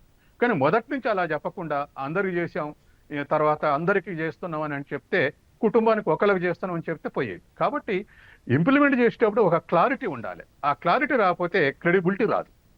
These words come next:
ఉదాహరణకు కేసీఆర్ కూడా రైతు బంధుకు వచ్చిన క్రెడిబిలిటీ దళిత బంధుకు రాలేదు. హుజూ-, హుజూరాబాద్ ఎన్నిక కోసమే దీన్ని తీసుకొచ్చారని ప్రజలందరూ అనుకున్నారు. కానీ ఆ-, అట్లాగే రైతు బంధుని అనుకోలేదు. ఇప్పుడు కూడా కాంగ్రెస్ గవర్నమెంట్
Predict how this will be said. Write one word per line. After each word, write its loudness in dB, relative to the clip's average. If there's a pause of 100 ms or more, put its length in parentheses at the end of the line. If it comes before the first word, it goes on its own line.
(200)
ఉదాహరణకు 2
కేసీఆర్ -2
కూడా -6 (420)
రైతు 0
బంధుకు -2
వచ్చిన -8
క్రెడిబిలిటీ -4
దళిత -2
బంధుకు -6
రాలేదు. -4 (420)
హుజూ-, 2
హుజూరాబాద్ -2
ఎన్నిక -8
కోసమే -8
దీన్ని -6
తీసుకొచ్చారని -6
ప్రజలందరూ 0
అనుకున్నారు. -6 (540)
కానీ 2
ఆ-, 0
అట్లాగే 0
రైతు -2
బంధుని -4
అనుకోలేదు. -10
ఇప్పుడు -4
కూడా 0
కాంగ్రెస్ -2
గవర్నమెంట్ -4